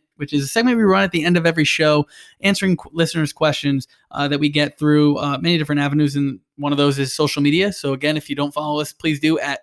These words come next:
Airing It Out F F, at Airing It Out F F on both Instagram and Twitter. You can reach out for questions there. Um, in addition, you can also, um, find us on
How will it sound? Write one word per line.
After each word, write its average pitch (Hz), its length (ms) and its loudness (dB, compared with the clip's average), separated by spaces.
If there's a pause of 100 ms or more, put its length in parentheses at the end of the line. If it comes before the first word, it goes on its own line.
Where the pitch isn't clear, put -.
(120)
Airing 160 360 0
It 156 100 0
Out 147 320 -2
F 143 300 -8
F, 135 320 -6
at 151 220 -6 (100)
Airing 147 240 0
It 143 80 0
Out 139 220 -4 (100)
F 143 200 -6
F 143 240 -6
on 135 140 -6
both 131 220 -4
Instagram 143 400 -4
and 131 100 -8
Twitter. 180 220 0
You 147 120 -2
can 135 100 -8
reach 139 200 -2
out 139 220 -6
for 135 80 -8
questions 135 480 -6
there. 160 300 0 (340)
Um, - 260 -4
in 156 120 0
addition, 190 460 0
you 156 100 -6
can 143 140 -10
also, 143 680 0 (280)
um, 131 320 -2
find 139 300 0
us 135 160 -2
on 139 400 -4